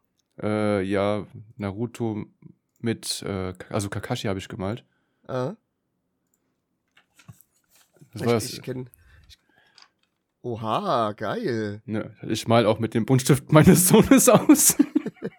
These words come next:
Speaker 1: Also das ist Kakashi. Das Bild, was ich gemalt hab, war mit Kugelschreiber. Da hab ich angefangen bei dir mit. Hier.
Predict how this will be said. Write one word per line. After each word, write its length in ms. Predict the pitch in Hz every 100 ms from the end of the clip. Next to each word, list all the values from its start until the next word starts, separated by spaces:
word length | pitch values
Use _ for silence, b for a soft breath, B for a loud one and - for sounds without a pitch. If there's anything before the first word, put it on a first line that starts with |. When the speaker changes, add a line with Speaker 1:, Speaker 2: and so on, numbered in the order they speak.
| 403 - - _ - _ - B 302 B B B B
Speaker 1:
Also 240 | - 123 127
das 180 | 127 220
ist 120 | -
Kakashi. 500 | 117 - 143 170 160 B B -
Das 140 | 127
Bild, 180 | 175 170
was 140 | 165
ich 140 | 147 -
gemalt 360 | 139 156 180
hab, 300 | 143 139 - -
war 200 | 110 131
mit 180 | 123 -
Kugelschreiber. 680 | 190 170 139 123 107 110 123 -
Da 80 | 110
hab 60 |
ich 120 | 123
angefangen 560 | - 143 135 - 110 110
bei 140 | 110
dir 180 | 98 117
mit. 220 | 131 151 b b b b b
Hier. 220 | - 120